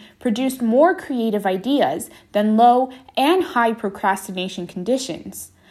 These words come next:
So what they found was a curvilinear relationship between procrastination and creativity. Further analyses also showed that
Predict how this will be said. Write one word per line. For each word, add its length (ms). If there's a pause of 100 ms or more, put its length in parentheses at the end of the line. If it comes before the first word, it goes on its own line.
(160)
So 160
what 180
they 120
found 640
was 140
a 40
curvilinear 800
relationship 720
between 540 (360)
procrastination 1160
and 120
creativity. 880 (800)
Further 340
analyses 760
also 320
showed 320
that 220